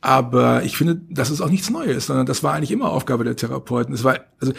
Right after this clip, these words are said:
das glauben nur Therapeuten, dass es wichtig ist, was sie gelernt haben. Aber mich fragt auch keiner, „Was hast du gelernt?“, sondern mich messen meine, meine Kunden auch nur daran, ob ich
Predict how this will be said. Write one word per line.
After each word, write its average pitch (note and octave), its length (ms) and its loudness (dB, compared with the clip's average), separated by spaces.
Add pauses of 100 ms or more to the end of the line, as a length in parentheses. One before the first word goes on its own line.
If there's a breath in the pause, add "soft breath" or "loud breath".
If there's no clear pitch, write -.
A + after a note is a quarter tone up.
(140 loud breath)
das - 140 -6
glauben E3+ 240 4
nur E3+ 100 2
Therapeuten, E3 580 4
dass B2 160 0
es A#2+ 140 -2
wichtig C#3+ 300 4
ist, B2+ 80 4
was B2 100 2
sie C3 80 0
gelernt C3 400 4
haben. E3 300 2 (320 loud breath)
Aber B2+ 240 2 (360 loud breath)
mich D3 220 2
fragt C#3+ 260 2
auch F3+ 160 2
keiner, C3+ 200 0
„Was A2 80 -4
hast G#2 140 -4
du A#2 60 -10
gelernt?“, A#2+ 320 -4
sondern A#2+ 360 2
mich D3 240 2
messen D3 260 0
meine, C3+ 340 0
meine B2+ 260 0
Kunden D3 300 0
auch D#3 160 0
nur C3+ 140 0
daran, C#3 400 2
ob C#3 140 -2
ich - 180 -4